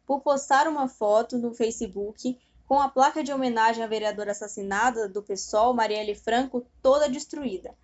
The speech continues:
Acho importante também lembrar, quem estiver ouvindo, o que foi o tão defendido ato institucional número cinco em vídeo pelo deputado, né?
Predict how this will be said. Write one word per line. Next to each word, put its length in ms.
Acho 220
importante 480
também 260
lembrar, 460
quem 140
estiver 280
ouvindo, 440
o 40
que 140
foi 340
o 60
tão 240
defendido 640
ato 280
institucional 580
número 300
cinco 340
em 140
vídeo 360
pelo 240
deputado, 680
né? 200